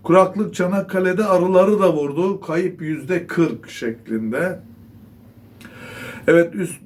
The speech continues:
haber var. "Çanakkale'de ölü yosunlar Sarıçay'da adacık oluşturdu." Çanakkale şehir merkezini ikiye bölen Sarıçay'da yıllardır devam eden kirlilik ve benzeri yaşanan sorunlar bir türlü bitmiyor.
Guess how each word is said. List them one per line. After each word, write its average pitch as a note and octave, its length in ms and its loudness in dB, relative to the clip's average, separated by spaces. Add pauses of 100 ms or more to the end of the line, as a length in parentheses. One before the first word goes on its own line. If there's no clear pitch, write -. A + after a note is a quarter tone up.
(160)
haber D3 440 -2
var. D#3 340 0 (160)
"Çanakkale'de E3 1160 0 (260)
ölü E3+ 340 2
yosunlar D3+ 560 -2
Sarıçay'da D#3 840 -2
adacık D3 520 0
oluşturdu." A#2+ 840 -6
Çanakkale D3 520 -2
şehir D3+ 280 0
merkezini C3+ 640 -2
ikiye D3+ 280 -4
bölen B2 240 -2
Sarıçay'da C3+ 580 -2
yıllardır D3+ 580 2
devam D3 300 -2
eden A2+ 300 -8
kirlilik D3+ 500 -8
ve B2 160 -6
benzeri C#3+ 420 -4
yaşanan C#3+ 400 -2
sorunlar C3+ 640 -4 (600)
bir F#3 220 6
türlü D3 480 -4
bitmiyor. C#3+ 640 -2